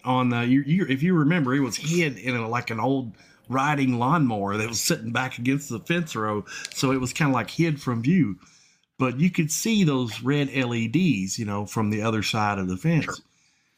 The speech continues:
Speaker 1: And a lot of the raccoons would come up to that, and then, you know, of course, they were scrap, grab
Speaker 2: Sure.
Speaker 1: the apple or whatever I had out there, bait, and they would look.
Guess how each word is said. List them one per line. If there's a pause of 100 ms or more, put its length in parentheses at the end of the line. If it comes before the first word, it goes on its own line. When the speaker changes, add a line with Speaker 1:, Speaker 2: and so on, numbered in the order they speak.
(120)
Speaker 1:
And
a
lot
of
the
raccoons
would
come
up
to
that, (100)
and
then,
you
know,
of
course,
they
were (180)
scrap, (220)
grab
Speaker 2:
Sure.
Speaker 1:
the
apple
or
whatever
I
had
out
there,
bait, (520)
and
they
would
look.